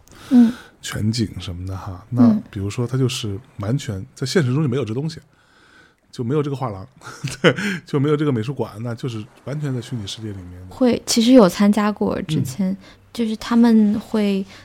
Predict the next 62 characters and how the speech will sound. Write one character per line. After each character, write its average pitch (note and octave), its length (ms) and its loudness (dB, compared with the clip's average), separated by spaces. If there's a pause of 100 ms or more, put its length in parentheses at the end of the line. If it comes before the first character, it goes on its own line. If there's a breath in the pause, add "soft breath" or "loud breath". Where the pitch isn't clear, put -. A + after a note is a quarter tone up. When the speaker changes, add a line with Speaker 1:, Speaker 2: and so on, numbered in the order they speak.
Speaker 1:
策 - 120 -2
展 G3 160 4
人 F#3 160 2
会 G#3+ 160 0
在 G3+ 200 -2
线 A#3 220 0
上 B3 220 2
有 G#3+ 140 0
一 - 160 -6
个 F#3+ 280 -2 (340 loud breath)
搭 A3+ 160 4
建 B3 180 6
出 G#3+ 140 -4
来 F#3+ 160 0
的 G3 100 -2
虚 G#3 180 -2
拟 G3 80 2
空 G3 240 0
间， G3 320 -2 (520 loud breath)
然 G3 120 -2
后 G3 380 -2 (100)
其 - 220 -2
中 G3+ 180 2
的 G#3 120 4
作 G#3 180 0
品 G3+ 300 -2
就 - 100 -4
是 F#3+ 140 -6
被 G#3 100 2
渲 B3+ 180 2
染 A3+ 220 2
进 G3 180 2
去 - 160 -6
的。 - 280 -6
Speaker 2:
嗯， D3 280 2
嗯。 A2 200 -2
Speaker 1:
就 G3+ 120 2
这 A#3+ 120 2
样 A#3 120 8
子 G#3 120 0
的 G3+ 100 2
展 F#3+ 240 2
览， F#3+ 180 2
我 F#3+ 140 2
觉 G3+ 160 0
得 G#3 140 4
也 G#3+ 180 2
是， G3+ 500 0 (440 loud breath)
嗯， F#3+ 380 2 (600)
可 G3+ 180 0
以 G3 80 2
参 F#3 280 0
加 F#3+ 260 0
的。 - 160 -4
Speaker 2:
是。 - 420 -6
Speaker 1:
对， G3+ 160 -4
也 F#3+ 100 0
是 F3+ 200 0
有 G3+ 160 0
意 G3 120 -2
思 - 260 -10
的。 - 80 -14